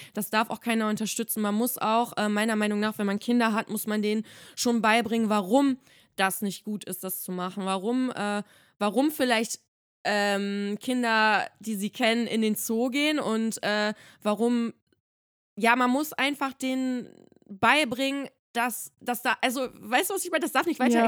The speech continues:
Speaker 1: existieren. Es ist,
Speaker 2: Ja.
Speaker 1: ich
Speaker 2: Es ist
Speaker 1: weiß nicht,
Speaker 2: zu
Speaker 1: warum Menschen das
Speaker 2: normalisiert
Speaker 1: machen.
Speaker 2: irgendwie.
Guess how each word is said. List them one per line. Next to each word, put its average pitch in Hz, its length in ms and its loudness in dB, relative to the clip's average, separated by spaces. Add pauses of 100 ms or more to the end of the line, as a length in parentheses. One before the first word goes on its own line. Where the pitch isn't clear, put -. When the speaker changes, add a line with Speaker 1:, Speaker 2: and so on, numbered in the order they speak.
Speaker 1:
existieren. 233 680 0
Es 190 160 -6
ist, - 140 -8 (320)
Speaker 2:
Ja. 247 400 0 (240)
Speaker 1:
ich 233 80 0
Speaker 2:
Es 226 60 -2
ist 254 60 0
Speaker 1:
weiß 285 220 4
nicht, 311 140 4
Speaker 2:
zu 330 80 4
Speaker 1:
warum 262 300 2
Menschen 247 160 4
das 262 120 8
Speaker 2:
normalisiert 262 720 4
Speaker 1:
machen. 240 100 -4
Speaker 2:
irgendwie. 202 520 -4